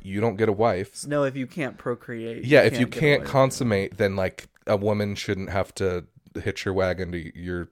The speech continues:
Speaker 1: horse or what, however the fuck you wanna say that. So he was told to
Speaker 2: This
Speaker 1: never
Speaker 2: damn
Speaker 1: marry
Speaker 2: horse.
Speaker 1: again.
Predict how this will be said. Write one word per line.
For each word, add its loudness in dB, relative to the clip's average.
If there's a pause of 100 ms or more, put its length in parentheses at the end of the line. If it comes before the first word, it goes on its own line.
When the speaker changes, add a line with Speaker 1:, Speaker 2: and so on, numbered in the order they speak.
(440)
Speaker 1:
horse -8
or -6
what, -10
however -8
the -16
fuck -10
you -12
wanna -10
say -10
that. -10 (720)
So 6
he -2
was -2
told 0
to -4
Speaker 2:
This -2
Speaker 1:
never 4
Speaker 2:
damn 2
Speaker 1:
marry 4
Speaker 2:
horse. -2
Speaker 1:
again. -10